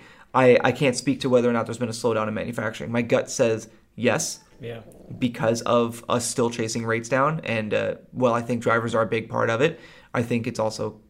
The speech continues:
Speaker 1: commodity available to ship. And we can see that as, uh, as, as brokers on our end. We see that from our customers when the available freight to quote is reduced. We, we see that. Um,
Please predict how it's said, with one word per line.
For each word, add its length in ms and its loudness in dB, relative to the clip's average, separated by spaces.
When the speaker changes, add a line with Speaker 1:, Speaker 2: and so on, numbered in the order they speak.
Speaker 1:
commodity 480 -2
available 420 -4
to 60 -14
ship. 360 0
And 180 4
we 120 8
can 160 2
see 260 0
that 300 8
as, 320 6
uh, 400 6
as, 220 2
as 140 2
brokers 440 4
on 140 6
our 200 4
end. 220 2
We 180 2
see 200 2
that 160 6
from 140 2
our 100 2
customers 480 0
when 100 2
the 100 2
available 460 4
freight 560 0
to 100 -4
quote 540 2
is 260 2
reduced. 640 0
We, 260 4
we 180 0
see 240 0
that. 320 -6
Um, 440 0